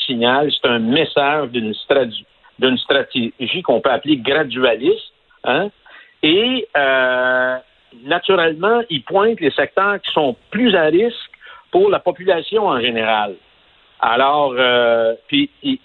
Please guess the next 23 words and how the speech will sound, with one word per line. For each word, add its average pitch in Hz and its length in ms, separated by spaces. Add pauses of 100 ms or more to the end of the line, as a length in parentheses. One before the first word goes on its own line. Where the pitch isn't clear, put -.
(240)
c'est, 156 160 (140)
c'est 202 160
une 170 140
mesure 170 460
qui - 120
est 120 100
très 233 240 (120)
ciblée. 143 580
Il 247 200
l'a 226 120
me-, 196 180
tu - 60 (320)
sais, 180 100
elle 160 160
est 135 60
mesurée 151 580
dans 185 160
le 131 160
fond, 214 300 (360)
mais 117 120
la 180 100
prochaine 214 380
étape, 233 420